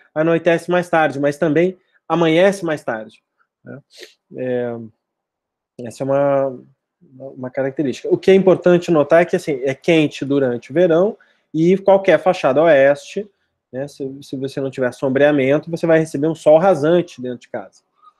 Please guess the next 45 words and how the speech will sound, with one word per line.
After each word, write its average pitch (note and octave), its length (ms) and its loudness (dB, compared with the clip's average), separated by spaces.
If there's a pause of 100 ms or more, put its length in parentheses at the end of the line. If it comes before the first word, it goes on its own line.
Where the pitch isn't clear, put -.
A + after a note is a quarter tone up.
(140)
E A#2 80 -8
aí, B2 100 -6
por C3+ 160 -6
isso, C3+ 200 -4
eu D3 60 6
acho C#3+ 200 2
que D#3 80 0
essa D3 220 2
parte C#3+ 280 2
aqui - 120 -16
talvez D3+ 760 -2 (360)
possa F#3 240 -2
ser D#3 160 -8
quente C#3 360 -8
no D#3 60 -6
verão. D3 240 -2
Não D3+ 100 -2
sabemos, C#3+ 560 -2
né? B2+ 160 -16 (320)
É C#3 60 -8
só F#3 160 2
pra G3 180 4
um F#3+ 60 2
pouco G3 240 0
confrontar G3 420 4
o F#3 40 0
que F#3 80 -8
você F3 180 -8
falou, D#3+ 220 -4
que E3+ 100 -6
lá D#3+ 180 2
é D#3+ 100 2
frio, E3 580 -6 (180)
é C3 140 -16
frio D#3 240 0
numa F#3 180 2
parte F3+ 320 -2
do A3 120 -2
ano, C3+ 160 -2
em B2 40 -8
outra - 180 -6
parte C3+ 340 -4
é D#3 40 -12
bastante D3+ 460 -10
quente. - 380 -18